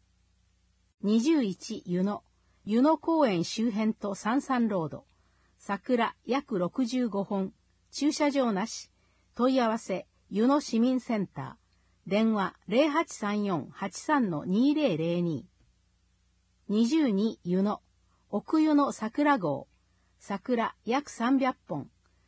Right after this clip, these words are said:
駐車場、約二十台。問い合わせ、湯野市民センター。電話、零八三四八三の二零零二。二十三、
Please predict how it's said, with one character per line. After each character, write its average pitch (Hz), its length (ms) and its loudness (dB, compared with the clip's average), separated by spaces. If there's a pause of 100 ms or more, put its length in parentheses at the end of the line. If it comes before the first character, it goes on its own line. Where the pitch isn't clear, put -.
(180)
駐 277 160 0
車 294 220 0
場、 240 320 0
約 254 280 -2
二 180 200 0
十 233 220 0
台。 135 220 -8 (420)
問 269 200 2
い 269 60 2
合 240 80 2
わ 233 100 0
せ、 - 320 -6
湯 202 160 0
野 302 140 4
市 - 180 -4
民 269 220 2
セ 262 160 -4
ン 202 80 -4
タ - 280 -14 (460)
ー。 - 40 -10
電 226 220 4
話、 202 300 -2
零 262 200 2
八 311 260 -2
三 202 260 -2
四 160 260 -2
八 - 280 -8
三 254 320 0
の 143 160 -4
二 262 280 2
零 262 220 0
零 170 240 0
二。 170 280 -2 (1200)
二 214 160 0
十 277 220 0
三、 190 340 -4